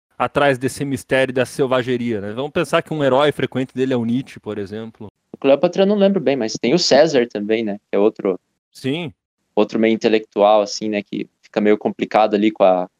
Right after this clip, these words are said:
Speaker 2: com a Cleópatra.
Speaker 1: Não, então, é,
Speaker 2: É.
Speaker 1: é... a tentativa de controle de algo completamente incontrolável, né? Que tem nesses
Speaker 2: Aham.
Speaker 1: filmes. Mas o, eu, eu acho foda realmente o quanto ele se, esse contato é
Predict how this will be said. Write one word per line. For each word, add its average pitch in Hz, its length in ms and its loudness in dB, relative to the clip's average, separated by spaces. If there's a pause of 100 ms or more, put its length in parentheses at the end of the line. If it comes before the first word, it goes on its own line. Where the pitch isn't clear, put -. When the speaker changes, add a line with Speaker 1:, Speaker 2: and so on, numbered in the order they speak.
(160)
Speaker 2:
com 98 80 -6
a - 20 -8
Cleópatra. 101 400 2 (340)
Speaker 1:
Não, 214 220 0
então, 120 340 -2
é, 127 160 -6
Speaker 2:
É. 101 140 4
Speaker 1:
é... 101 220 4
a 143 80 -2
tentativa 208 540 -4
de 226 80 -2
controle 208 640 2
de 175 100 2
algo 196 480 0
completamente 190 560 -2
incontrolável, 156 760 -2
né? 98 140 -14 (220)
Que 113 140 -10
tem 110 180 -8
nesses 107 220 -10
Speaker 2:
Aham. 104 100 2 (120)
Speaker 1:
filmes. 95 200 -10 (260)
Mas 117 720 -2
o, 107 760 -8 (280)
eu, 127 100 -2
eu 139 340 4
acho 151 240 0
foda 180 280 0
realmente 175 380 2
o 185 40 2
quanto 202 560 2
ele 202 160 0
se, 185 640 -6 (240)
esse 143 240 -2
contato 160 640 0
é 185 480 4